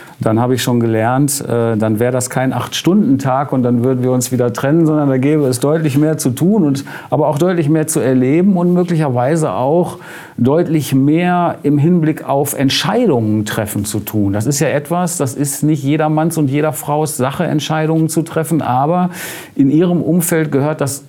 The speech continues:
unbedingt mit dazu. Es geht gar nicht, äh, ohne. Was würden Sie vor diesem Hintergrund eigentlich jungen Ärztinnen und Ärzten empfehlen,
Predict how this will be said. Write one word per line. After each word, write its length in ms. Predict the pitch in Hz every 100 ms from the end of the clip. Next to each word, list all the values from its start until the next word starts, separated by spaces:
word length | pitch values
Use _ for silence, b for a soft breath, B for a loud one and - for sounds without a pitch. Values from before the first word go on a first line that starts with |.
| -
unbedingt 720 | 180 202 165 147 143 160 147
mit 200 | 139 139
dazu. 260 | 131 120 135
Es 120 | 104
geht 180 | 139 143
gar 200 | 113 104
nicht, 260 | 98 - - -
äh, 40 |
ohne. 720 | 110 - 113 107 104 113 160 B B B B
Was 380 | 104 175 - 160
würden 320 | 170 170 165
Sie 240 | 143 156
vor 200 | 143 131
diesem 320 | 123 151 175 156
Hintergrund 840 | 156 160 151 123 120 123 139 143
eigentlich 680 | - 117 131 127 127 120 107
jungen 300 | 110 139 151
Ärztinnen 800 | 143 117 120 117 - 120 117 117
und 220 | 120 107
Ärzten 520 | 107 113 113 - 117 113
empfehlen, 720 | 113 110 - 120 120 120